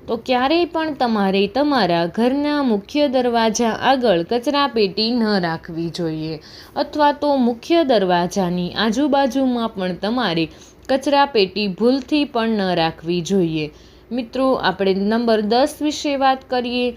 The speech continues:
તો તમારા ઘરમાં ક્યારેય પણ તૂટેલો કાચ ન હોવો જોઈએ. જો તૂટેલો કાચ હશે તો તે તમારા ઘરમાં નકારાત્મક શક્તિ લાવવાનું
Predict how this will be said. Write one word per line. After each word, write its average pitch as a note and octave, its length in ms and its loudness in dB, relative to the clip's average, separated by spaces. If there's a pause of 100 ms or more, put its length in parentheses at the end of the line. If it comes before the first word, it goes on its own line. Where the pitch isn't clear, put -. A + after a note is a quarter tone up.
(240)
તો G#3 160 0
તમારા D4+ 500 2
ઘરમાં G3 580 2
ક્યારેય C4+ 380 0
પણ C4+ 340 -2
તૂટેલો C#4 640 0
કાચ G3 480 0
ન F#3 120 0 (160)
હોવો E3 420 0
જોઈએ. D#3 460 -2 (360)
જો G3+ 180 0
તૂટેલો B3+ 560 2
કાચ A#3+ 400 -4
હશે G#3+ 340 -2 (400)
તો D#4+ 220 0
તે D4+ 280 -2
તમારા F#3+ 540 0
ઘરમાં G#3+ 500 0
નકારાત્મક C#4+ 840 0
શક્તિ D4 460 -4
લાવવાનું F3+ 640 0